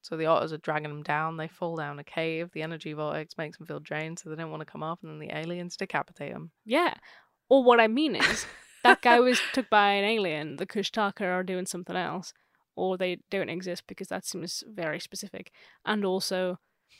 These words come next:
Speaker 2: snowstorms. I, that guy who was beheaded, I do not understand what happened to him.
Speaker 1: No, I don't think
Speaker 2: At
Speaker 1: we ever
Speaker 2: all.
Speaker 1: will.
Speaker 2: No. Because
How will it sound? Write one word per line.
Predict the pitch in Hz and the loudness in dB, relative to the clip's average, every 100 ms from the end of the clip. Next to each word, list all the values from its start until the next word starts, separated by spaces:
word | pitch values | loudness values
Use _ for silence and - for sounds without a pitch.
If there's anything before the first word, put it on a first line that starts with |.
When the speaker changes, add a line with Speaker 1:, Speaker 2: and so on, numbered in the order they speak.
| _ _ _ _ _ _ - | _ _ _ _ _ _ -18
Speaker 2:
snowstorms. | - - 208 196 - 190 - 196 _ _ _ - | -6 0 0 0 0 -2 -4 -8 _ _ _ 4
I, | 240 247 - - - - _ _ _ _ _ _ _ _ _ _ _ _ _ _ 247 | 4 4 -2 -16 -18 -18 _ _ _ _ _ _ _ _ _ _ _ _ _ _ 4
that | 269 320 - | 4 4 2
guy | 226 202 202 202 196 _ _ _ _ _ _ | 4 6 4 2 -4 _ _ _ _ _ _
who | 214 | -2
was | 208 - | 0 -2
beheaded, | 196 180 175 185 190 _ _ _ _ - | -4 -4 -4 -6 -8 _ _ _ _ 6
I | 220 254 | 8 8
do | 220 233 | 6 2
not | 214 202 | 4 2
understand | 190 196 185 - 180 180 | 2 -2 -6 -4 -2 -2
what | 175 - | -4 -8
happened | 180 - 185 185 | -10 -10 -10 -8
to | |
him. | 185 196 190 196 _ _ _ _ 180 | -6 -6 -6 -8 _ _ _ _ -6
Speaker 1:
No, | 170 160 - _ _ _ _ _ | -4 -4 -8 _ _ _ _ _
I | 185 | 0
don't | 170 - | 0 4
think | 175 | 4
Speaker 2:
At | 220 220 | 4 4
Speaker 1:
we | 156 | 2
ever | 147 | 2
Speaker 2:
all. | 151 | 0
Speaker 1:
will. | 143 143 151 _ _ _ _ | -2 -6 -10 _ _ _ _
Speaker 2:
No. | 220 208 180 202 - _ _ _ _ _ _ _ _ | -4 -2 -2 -6 -12 _ _ _ _ _ _ _ _
Because | 247 262 233 | 2 2 2